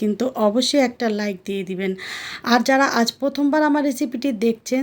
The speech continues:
চাইলে চ্যানেলটা সাবস্ক্রাইব করে পাশে থাকা বেল আইকনের all অপশনটি সেট করে নিতে পারেন। এতে করে আপনারা আমার আপলোডকৃত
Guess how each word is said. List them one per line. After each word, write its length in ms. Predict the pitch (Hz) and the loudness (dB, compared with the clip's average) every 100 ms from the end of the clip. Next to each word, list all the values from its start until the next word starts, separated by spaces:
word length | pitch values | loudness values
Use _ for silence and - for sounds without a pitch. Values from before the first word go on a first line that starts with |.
| 254 | 0
চাইলে 240 | 240 226 226 | 2 2 0
চ্যানেলটা 380 | 233 220 220 220 214 | 0 -2 -2 -6 -6
সাবস্ক্রাইব 420 | 226 - 269 277 277 | -8 -4 0 0 2
করে 140 | 220 254 247 | 2 2 2
পাশে 220 | 214 233 233 | 0 -2 -2
থাকা 200 | 220 226 196 | -2 -2 0
বেল 140 | 220 220 | 2 0
আইকনের 360 | 220 247 285 - | 0 0 0 0
all 100 | 220 208 | 0 0
অপশনটি 300 | - 240 269 247 | -2 -4 -2 0
সেট 140 | 277 - | -2 0
করে 160 | 208 202 | 0 2
নিতে 180 | 185 196 202 | 0 -2 -4
পারেন। 220 | 190 190 185 - - - 254 | -2 -2 -4 -14 -16 -4 0
এতে 160 | 254 269 226 | 4 4 6
করে 140 | 254 262 | 8 6
আপনারা 280 | 240 220 214 208 | 6 4 4 4
আমার 160 | 208 - 220 | 2 0 -2
আপলোডকৃত 520 | 240 269 - 220 | 0 -2 0 -4